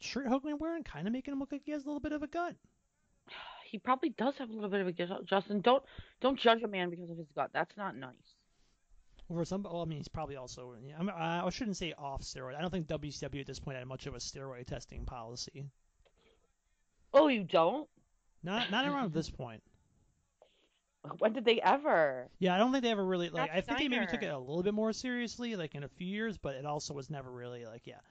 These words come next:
Speaker 2: They had
Speaker 1: They
Speaker 2: Scott
Speaker 1: never took
Speaker 2: Steiner.
Speaker 1: it,
Speaker 2: You can't
Speaker 1: yeah.
Speaker 2: convince me that's true.
Speaker 1: Oh, good, another bear hug.
Speaker 2: There's a kid. Do you see him hitting himself in the head back there? Do you think he's just
Speaker 1: Oh,
Speaker 2: so
Speaker 1: yeah.
Speaker 2: pu-, he's just, like, so angry? He's
Speaker 1: Yeah.
Speaker 2: like, "God damn."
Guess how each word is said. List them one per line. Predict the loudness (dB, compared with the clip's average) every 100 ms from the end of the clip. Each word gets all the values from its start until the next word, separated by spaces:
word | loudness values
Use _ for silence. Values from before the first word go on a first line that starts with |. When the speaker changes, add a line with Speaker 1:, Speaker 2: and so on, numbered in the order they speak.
| _ _ _ -6
Speaker 2:
They | -4
had | -2
Speaker 1:
They |
Speaker 2:
Scott | -2 -2
Speaker 1:
never |
took | -2
Speaker 2:
Steiner. | -4 -8
Speaker 1:
it, | -14
Speaker 2:
You | -10
can't | -8 -8
Speaker 1:
yeah. | -18 _ -8
Speaker 2:
convince | -8 -10 -6
me |
that's | -2 -2 -4
true. | -18 -18 -20 _ _ _ _ _ _ _ _ _ _ _ _ _ -4
Speaker 1:
Oh, | 2
good, | 4
another | 4 2
bear | 2 0 0
hug. | -6 -12 -20 _ _ _ _ _ _ _ _ _ _ _ _ _ _ _ _ _ _ _ _ _ _ _ _ -20 _
Speaker 2:
There's | 4
a | 6
kid. | 6 4
Do | 2
you | -4
see | -2
him | 0
hitting | 2 2 2
himself | 0 2
in | 4
the | 4
head | 4 2
back | 2
there? | 0
Do | -2
you | -2
think | -6
he's | -8
just | -4
Speaker 1:
Oh, | -2
Speaker 2:
so |
Speaker 1:
yeah. | -2
Speaker 2:
pu-, | -4 -10
he's | -14
just, | -10 -4
like, | -4 0
so | 0 2
angry? | 0 0 0 0
He's | -4
Speaker 1:
Yeah. | -8 -8
Speaker 2:
like, | -10
"God |
damn." | -16